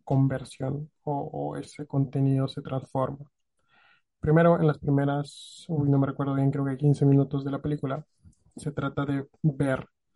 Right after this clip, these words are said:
una conversación entre Jonah Hill y Stutz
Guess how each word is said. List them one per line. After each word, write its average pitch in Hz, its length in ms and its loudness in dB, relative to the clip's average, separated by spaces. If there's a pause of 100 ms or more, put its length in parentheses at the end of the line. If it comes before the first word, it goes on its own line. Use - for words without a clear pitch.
(500)
una 139 200 4
conversación 139 800 2
entre 139 480 0
Jonah 139 260 2
Hill 147 360 -2
y 143 60 -6
Stutz - 600 -6